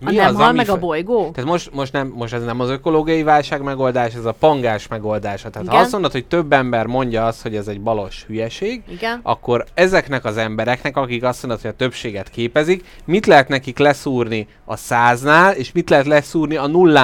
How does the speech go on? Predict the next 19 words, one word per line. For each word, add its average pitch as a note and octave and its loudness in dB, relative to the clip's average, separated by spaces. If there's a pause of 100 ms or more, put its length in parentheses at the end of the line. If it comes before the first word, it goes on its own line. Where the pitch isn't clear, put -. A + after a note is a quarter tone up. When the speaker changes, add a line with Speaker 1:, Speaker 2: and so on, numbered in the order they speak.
Speaker 1:
Szerintem A2 -2
a G#3 0
Speaker 2:
Tehát - -6
Speaker 1:
száza B3 2
maradjon A3 -2
minden, G#3+ -6
mert F#3+ -6
jó G#3 -2
van, F3+ -8
minden E3+ -8
úgy, E3 -10
ahogy D3+ -10
van. D3 -8
Speaker 2:
Aha. G#2+ -4
Speaker 1:
Én, A3 -6
én B3 -4
Speaker 2:
De A3+ -4
Speaker 1:
szeretem. C#3 2
Speaker 2:
a-, C#3+ 6